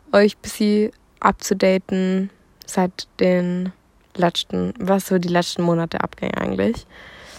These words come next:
Ähm, wo soll ich anfangen? Wo soll ich anfangen? Wir reden ein bisschen drüber, wie es mir auch so gegangen ist, wieder aus meinem Auslandsjahr einfach zurückzukommen und so weiter und so fort.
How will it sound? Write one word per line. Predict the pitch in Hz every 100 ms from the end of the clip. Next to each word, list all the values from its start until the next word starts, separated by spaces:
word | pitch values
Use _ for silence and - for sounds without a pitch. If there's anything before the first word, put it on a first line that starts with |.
| - - - - _ _ _ _ - - -
Ähm, | 220 214 214 214 220 214 214 - - _ _ _ _ _ _
wo | 220 208
soll | 240 247
ich | 214
anfangen? | 190 196 - 180 180
Wo | 185
soll | 196 202
ich |
anfangen? | 196 185 185 180 196
Wir | 202
reden | 220 220
ein |
bisschen | 220 220 214
drüber, | 226 226 214
wie |
es | 214 226
mir | 214 214 -
auch | 220
so | - 214
gegangen | 208 208 214
ist, | 214
wieder | 208 196 -
aus | 202
meinem | 196 196
Auslandsjahr | 208 208 202 -
einfach | 202 208
zurückzukommen | - 202 208 - - 202 196 196
und | 196 185
so | -
weiter | 180 175 -
und | 190
so |
fort. | 196 180 196